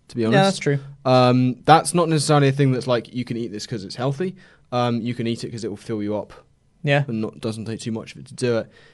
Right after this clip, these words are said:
Speaker 1: In terms of, like, general other healthy eating, meals and stuff, like, frozen's good. Don't have to knock frozen veg and stuff.
Speaker 2: Yeah.
Speaker 1: It's perfectly good. It's, it maintains a lot of its, um, benefits and vitamins better than fresh,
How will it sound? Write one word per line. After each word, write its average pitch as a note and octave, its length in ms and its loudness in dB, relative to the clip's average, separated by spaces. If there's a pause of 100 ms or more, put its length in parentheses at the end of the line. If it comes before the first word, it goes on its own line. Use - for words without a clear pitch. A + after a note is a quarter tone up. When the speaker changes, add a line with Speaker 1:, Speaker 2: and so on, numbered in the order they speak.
Speaker 1:
In D3 120 0
terms G3 220 6
of, E3+ 60 2
like, C#3 280 4
general B2 500 0
other C#3+ 400 0 (320)
healthy D3 340 -4
eating, D#3 400 -2
meals C#3 340 0
and D3 120 -2
stuff, D3 460 -2 (320)
like, B2 400 -2 (1160)
frozen's D3+ 500 -2
good. C3 340 0 (840)
Don't C3 140 0
have F3 100 2
to C#3 100 -2
knock C#3 260 2
frozen B2 400 0
veg A2 240 -2
and G2+ 100 -8
stuff. - 420 -8 (340)
Speaker 2:
Yeah. F3+ 120 6
Speaker 1:
It's F#3 200 0
perfectly B2 440 2
good. A2 260 0
It's, - 320 -6 (500)
it B2 160 0
maintains B2 840 2
a A#2 60 0
lot A2+ 180 2
of A2 80 0
its, G#2 220 2
um, G#2+ 540 0
benefits A2+ 500 -4
and G#2+ 100 -6
vitamins G#2 380 -6
better G#2 420 -8
than G2 160 -10
fresh, - 500 -10